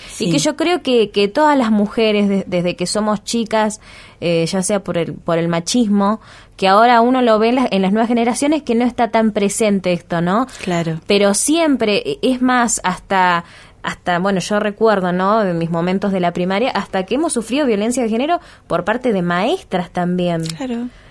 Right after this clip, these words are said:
Speaker 2: Y, y que ahora, por suerte, eh, esto como que se está re-, recuperando, eh, la gente va tomando conciencia, ¿no? De, de, de cómo es esto,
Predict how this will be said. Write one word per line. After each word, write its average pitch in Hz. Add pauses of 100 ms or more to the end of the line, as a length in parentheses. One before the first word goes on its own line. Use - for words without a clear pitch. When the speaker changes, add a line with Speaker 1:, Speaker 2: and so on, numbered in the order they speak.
(120)
Speaker 2:
Y, -
y 190
que 202
ahora, 320
por 196
suerte, 302 (320)
eh, 180
esto 214
como 185
que 175
se 180
está 220
re-, 208 (120)
recuperando, 196 (320)
eh, 170
la 175
gente 196
va 175
tomando 190
conciencia, 190
¿no? 220
De, 202
de, 170
de 175
cómo 226
es 208
esto, 247